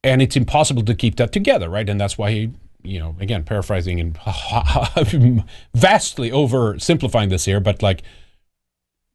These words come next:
you know, a belief in the, in the Uber, in the Ubermensch, right? The overman, the, the superior man.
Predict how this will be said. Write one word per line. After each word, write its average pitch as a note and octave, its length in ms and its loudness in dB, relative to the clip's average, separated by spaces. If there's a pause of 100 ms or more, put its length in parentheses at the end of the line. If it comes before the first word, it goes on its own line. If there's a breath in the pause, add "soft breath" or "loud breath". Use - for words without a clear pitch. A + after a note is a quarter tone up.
(220)
you C3+ 100 4
know, G2 140 4
a G#2+ 40 4
belief B2+ 420 4
in D3 80 4
the, C3 320 2
in B2+ 60 2
the A#2+ 100 2
Uber, F3 320 4
in C3 200 2
the D3 120 0
Ubermensch, A#2+ 640 0
right? A2+ 180 -2
The A#2+ 120 -2
overman, G#2 680 0
the, G2 340 0
the F#2+ 120 -2
superior C#3 580 2
man. F2 380 -2